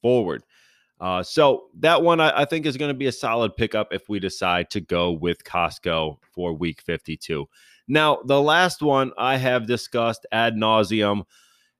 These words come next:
and it's one that I've really kind of been hammering the table on, and <laughs> things have not been going well in the way of the stock price. Now, we did have a decent, uh, quarterly report on the last go round.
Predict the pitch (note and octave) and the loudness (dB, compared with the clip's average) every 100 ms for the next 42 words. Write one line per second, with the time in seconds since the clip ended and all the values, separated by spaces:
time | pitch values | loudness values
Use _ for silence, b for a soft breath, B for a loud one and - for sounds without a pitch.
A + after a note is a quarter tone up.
0 | _ A2+ A#2 A#2 A#2 A2 A2+ B G#2+ C3+ | _ -2 0 0 0 -4 -10 B -4 -4
1 | - D3 D3 C#3 B2 G#2+ A2+ A2+ A2 A#2+ | 0 0 4 4 4 4 2 2 0 -2
2 | A2 G2+ G2+ F#2 G2+ G2 F#2+ F#2 F2 G#2 | -2 -2 -6 -4 -4 -2 -4 -6 -4 -2
3 | G2 F2 F#2 F2+ F2+ - F#2+ F#2+ F2+ - | -2 0 0 0 -4 -6 -6 -4 -6 -8
4 | _ D3 D#3+ A#2+ B2 G#2+ G#2 G2+ - G#2 | _ 0 0 0 -2 0 0 -2 -2 -4
5 | G2 F#2+ G2 F2 F2 F2+ F2 E2+ b b | -2 -2 -2 -4 -4 -2 -2 -4 b b
6 | b _ C#3 D#3+ E3 D#3 C3+ B2+ B2+ B2 | b _ 0 2 4 2 4 4 4 2
7 | - A2 G#2+ G2 G#2 - G#2+ F2 - - | 0 0 0 -2 -8 -4 -2 -2 -2 -8
8 | E2+ C#2 - b b b _ A#2+ C3 C3 | -8 -8 -14 b b b _ 0 2 2
9 | C#3 A#2+ D3 F3 F#3+ F3 D3+ D#3 D3 C#3+ | 0 -2 0 2 2 0 -2 0 0 -2
10 | A#2 A#2+ B2 B2 G2 - C3+ C#3+ D3 D3 | -2 -2 0 -2 -4 -2 -2 -2 -4 -6
11 | C3+ C#3+ C3+ B2+ B2 A#2+ - - C3+ C3 | -4 0 2 4 4 0 -2 0 2 2
12 | C3 B2+ B2 A#2+ A#2+ A#2+ G#2+ A2+ A2+ G#2+ | 2 0 -2 -2 0 0 -2 -2 0 0
13 | G#2+ G#2+ - - G#2+ G#2 G2+ G2+ G2 G2 | 0 -2 -4 -4 0 0 0 0 -2 -4